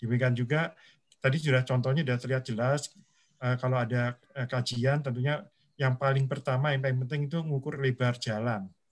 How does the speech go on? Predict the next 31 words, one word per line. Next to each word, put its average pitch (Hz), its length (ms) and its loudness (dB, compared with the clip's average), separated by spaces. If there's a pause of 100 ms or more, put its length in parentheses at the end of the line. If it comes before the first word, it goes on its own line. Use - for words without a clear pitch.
(100)
sebagai 120 320 -4
contoh 123 320 2
gitu. 107 280 -2 (580)
Karena 131 500 2
itu 160 240 -2
dari 127 240 2
lebar 123 240 2
jalan 131 380 0
tadi 127 180 -2
benar 123 240 -4
Pak 113 240 -6
Dir, 110 240 -4
itu - 220 -14
langsung 135 320 -2
otomatis 127 420 -2
saya 143 160 -2
melihat 131 380 0 (260)
ini 151 160 0
cenda-, 127 380 2
kendaraannya 127 480 4
layak 120 320 0 (100)
atau 160 80 -6
tidak 160 320 0
lewat 127 240 -2
sini 131 220 0
gitu. 101 160 -4 (480)
Misalnya 135 320 2
seperti 127 320 -4
itulah. 101 240 -6 (1120)
Nah, 135 100 4
karena 185 400 6